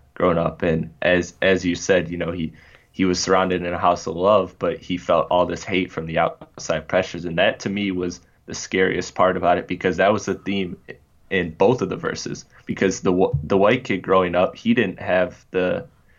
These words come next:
he didn't have all the, uh, or he had love in the house, and then when, you know, his father lost a job and everything, it turned and it was outside pressure. But before, in the beginning, like you said, it was almost like the kid didn't see color.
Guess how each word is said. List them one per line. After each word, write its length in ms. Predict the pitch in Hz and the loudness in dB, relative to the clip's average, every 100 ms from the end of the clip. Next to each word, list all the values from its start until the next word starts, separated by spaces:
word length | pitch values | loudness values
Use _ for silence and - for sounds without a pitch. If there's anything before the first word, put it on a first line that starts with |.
| _ _ | _ _
he 140 | 110 | 2
didn't 200 | 120 110 | 4 4
have 220 | 98 98 98 | 2 2 2
all 180 | 95 | 0
the, 280 | 90 90 87 - | 0 -4 -4 -2
uh, 220 | 90 78 - | 0 0 2
or 140 | 95 | 2
he 180 | 92 110 | 2 0
had 300 | 104 110 101 | 2 2 2
love 200 | 92 92 | 0 -2
in 100 | 92 | -4
the 60 | 90 | -2
house, 300 | 87 98 - | 0 0 -2
and 80 | 90 | -4
then 200 | 87 80 | -4 -4
when, 300 | - 92 87 - | -2 -2 -2 -6
you 100 | 92 | -2
know, 180 | 90 85 | 0 0
his 180 | 82 - - _ | 0 -6 -18 _
father 380 | - 85 87 85 | 0 2 2 0
lost 320 | 85 85 - | 2 2 0
a 40 | 82 | -4
job 340 | 85 87 95 | 0 2 2
and 80 | 90 | 0
everything, 440 | 87 85 87 85 - _ _ | -4 -4 -6 -6 -10 _ _
it 160 | - 87 | -8 -8
turned 300 | - 104 98 | 0 2 2
and 80 | 90 | 0
it 60 | 87 | 0
was 160 | 87 | -2
outside 500 | - 90 - 92 82 | 2 0 2 0 0
pressure. 360 | - 98 - 90 | 0 -2 -2 -4
But 200 | 85 - | -2 -4
before, 520 | 85 - 107 127 101 | -8 -2 2 4 4
in 100 | 92 | 2
the 60 | 92 | 0
beginning, 420 | - 110 113 95 | -2 0 0 -2
like 300 | 87 92 92 | -2 -2 -4
you 40 | |
said, 300 | 87 117 98 | -2 0 0
it 60 | 101 | 0
was 140 | 101 107 | 0 2
almost 300 | 113 98 95 | 2 2 0
like 160 | 92 | -4
the 80 | 98 | -6
kid 260 | - 104 - | -2 -2 0
didn't 240 | 101 92 | -4 -4
see 220 | - 90 | -6 -6
color. 420 | - 113 104 - | -2 -2 -2 -4